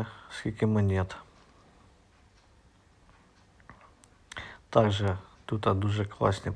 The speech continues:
будуть ще три Д стилі. На шістдесят Т П Лівандовського, Т дев'яносто п'ятий і В З п'ятдесят п'ять. По тридцять жетонів за кожен.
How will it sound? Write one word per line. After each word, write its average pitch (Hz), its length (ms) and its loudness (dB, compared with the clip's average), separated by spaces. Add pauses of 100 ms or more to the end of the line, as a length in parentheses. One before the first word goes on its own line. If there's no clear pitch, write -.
будуть 104 400 -4
ще - 180 -4
три 101 240 -2
Д 101 140 2
стилі. 101 480 0 (920)
На 107 240 2
шістдесят 101 420 -2
Т 107 100 -2
П 101 200 0
Лівандовського, 101 760 2
Т 104 160 0
дев'яносто 95 460 -2
п'ятий 131 540 -2
і 104 40 -4
В 101 160 2
З 95 60 -2
п'ятдесят 104 560 -4
п'ять. - 300 -6 (2000)
По - 120 -2
тридцять 110 340 2
жетонів 110 460 2
за 110 160 2
кожен. 101 580 0